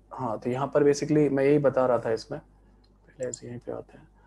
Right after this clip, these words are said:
तो ये basically यहाँ पे पहला point जो है ना, अदिति पढ़ रहो, आप क्या पढ़ रहे थे? अरे यार, यस, ठीक है, अब ठीक है, अभी दोनों दिख रहे हैं, है ना? ठीक है।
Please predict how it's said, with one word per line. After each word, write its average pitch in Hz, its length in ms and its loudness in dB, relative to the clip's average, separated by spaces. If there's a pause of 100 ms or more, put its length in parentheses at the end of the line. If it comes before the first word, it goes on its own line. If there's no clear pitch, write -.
(380)
तो 127 60 -8
ये 147 320 6
basically 139 300 2
यहाँ 143 200 4
पे 147 160 6
पहला 143 300 2
point 135 280 -2
जो 131 80 -2
है 127 60 0
ना, 131 100 -4
अदिति 131 300 -2
पढ़ 131 180 2
रहो, 135 100 0
आप 127 180 -4
क्या 123 140 -4
पढ़ 117 260 -4
रहे 117 120 -4
थे? - 80 -8
अरे 123 440 -16
यार, 113 360 -18 (4000)
यस, 110 260 -12
ठीक 110 140 -10
है, 107 160 -14
अब 117 160 -14
ठीक 113 160 -10
है, 110 160 -20
अभी 120 180 0
दोनों 117 240 0
दिख 107 180 -6
रहे 104 80 -4
हैं, - 80 -14 (840)
है 135 40 0
ना? - 300 -2 (100)
ठीक 139 140 -4
है। - 240 -6